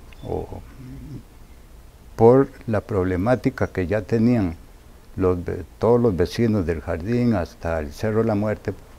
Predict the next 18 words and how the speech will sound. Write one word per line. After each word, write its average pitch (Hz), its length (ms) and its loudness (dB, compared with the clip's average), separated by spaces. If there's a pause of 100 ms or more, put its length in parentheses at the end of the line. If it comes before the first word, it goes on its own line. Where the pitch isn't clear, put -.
(100)
toda 104 260 4
esta 104 280 2 (480)
zona 104 300 4
productora 92 560 -4
de 107 80 -2
mora, 101 300 -4 (580)
con 80 240 -6
precisamente 92 920 -4
producción 80 600 -6
de 92 80 -2
mora. 104 400 2 (720)
En 110 140 4
utra 131 260 6
I 120 60 4
P 131 100 2
Z 127 500 2
estaba 117 840 2
una, 113 420 0